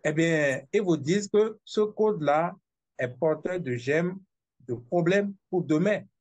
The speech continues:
Ce ne sont pas des démocrates. Et vous n'allez pas me dire le contraire.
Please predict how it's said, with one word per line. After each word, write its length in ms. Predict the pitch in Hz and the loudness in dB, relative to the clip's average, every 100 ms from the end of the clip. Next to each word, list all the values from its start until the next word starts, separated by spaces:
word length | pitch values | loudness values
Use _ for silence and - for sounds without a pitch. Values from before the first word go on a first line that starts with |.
| _ | _
Ce 220 | - - | -16 -10
ne 40 | 131 | -6
sont 200 | 131 175 | -2 0
pas 160 | 190 | 2
des 140 | 170 147 | 0 0
démocrates. 600 | 156 175 165 208 254 180 _ _ _ _ _ _ _ - | 0 -2 -2 -2 -2 -4 _ _ _ _ _ _ _ -2
Et 380 | 190 233 254 262 _ _ _ _ _ | 2 2 0 -4 _ _ _ _ _
vous 100 | 160 | -2
n'allez 220 | 208 208 | 0 0
pas 160 | 185 208 | 0 0
me 120 | 190 | 0
dire 180 | 175 202 | 0 0
le 100 | 170 | 0
contraire. 600 | 180 175 170 202 208 | 0 -2 0 0 0